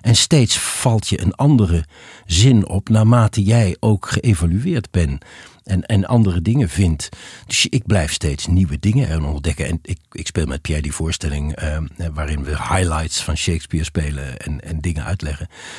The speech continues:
En wij blijven dat leuk vinden, omdat we ook nog steeds na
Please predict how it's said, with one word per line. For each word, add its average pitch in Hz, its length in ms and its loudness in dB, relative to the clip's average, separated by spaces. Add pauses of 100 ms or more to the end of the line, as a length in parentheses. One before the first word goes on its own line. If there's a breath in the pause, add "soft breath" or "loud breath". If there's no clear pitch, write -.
(300 loud breath)
En 104 200 2
wij 117 260 4
blijven 117 440 4
dat 104 180 2
leuk 120 220 4
vinden, 98 360 2
omdat 131 500 2
we 101 140 -4
ook 117 280 -2
nog 90 180 0
steeds - 640 -4 (400)
na 78 440 -4